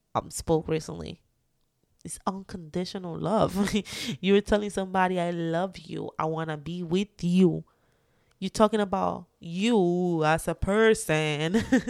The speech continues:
<laughs> you as a partner, you know, the whole thing. So, yeah, like, don't go into a relationship thinking that you can change somebody. Like, I did that.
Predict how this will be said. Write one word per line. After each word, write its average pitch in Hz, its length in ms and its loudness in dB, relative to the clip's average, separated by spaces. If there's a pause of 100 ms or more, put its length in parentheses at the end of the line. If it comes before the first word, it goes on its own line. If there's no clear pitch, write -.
(220)
<laughs> - 460 -20
you 185 640 2
as 156 220 2
a 151 80 0
partner, 160 760 -4 (380)
you 190 160 -4
know, 147 220 0 (280)
the 160 100 -2
whole 180 540 0
thing. 135 420 -8 (720)
So, 170 640 -2 (580)
yeah, 175 360 4
like, 160 400 -4 (160)
don't 185 260 -4
go 190 540 -2 (920)
into 175 300 0
a 165 80 4
relationship 175 640 0
thinking 165 320 -6
that - 120 2
you - 100 0
can - 200 -10
change - 280 -6
somebody. - 440 -4
Like, 160 220 -2
I 165 180 -2
did 156 340 -6
that. 156 280 -4